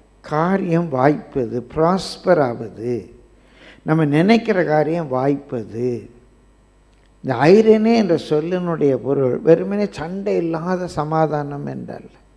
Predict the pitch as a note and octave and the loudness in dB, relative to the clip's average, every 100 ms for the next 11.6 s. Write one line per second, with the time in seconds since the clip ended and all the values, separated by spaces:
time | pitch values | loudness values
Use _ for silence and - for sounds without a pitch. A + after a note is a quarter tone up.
0 | _ _ _ _ _ _ _ _ - C3+ | _ _ _ _ _ _ _ _ -2 2
1 | D#3 E3 F#3 G#3 G3+ E3+ C3+ C3 A#2+ C3+ | 4 2 0 -2 -2 -6 -6 -6 -4 -4
2 | G3+ - - _ _ _ _ _ - E3 | -6 -8 -20 _ _ _ _ _ -2 6
3 | G3+ F#3+ D3+ C#3+ C#3 C#3 B2 C3 B2 G#2+ | 8 6 4 2 4 4 4 0 0 -4
4 | - - _ _ _ _ _ - _ _ | -12 -20 _ _ _ _ _ -20 _ _
5 | _ _ _ _ - E3+ F3 D#3+ C3+ C3+ | _ _ _ _ 8 12 12 12 4 -2
6 | B2+ - - - F3+ F#3+ G3 F3 E3 - | -4 -10 -18 -2 4 8 10 8 4 4
7 | F3 E3+ C#3 C3 B2+ B2+ A#2 - - _ | 0 2 -2 -2 -4 -4 -6 -10 -20 _
8 | _ _ - C#3+ E3 G3 F#3 F3+ D#3+ - | _ _ -2 4 6 6 4 4 4 2
9 | D#3 C3+ C3+ B2+ A#2+ B2 - - _ - | -2 0 -2 -4 -4 -8 -10 -18 _ -12
10 | A2 C3 F3+ A3+ B3+ A#3 G3+ G3+ G3 A3 | -2 -2 0 2 2 4 4 6 6 4
11 | - D#3 D3 D3 C#3+ | 2 2 2 2 -2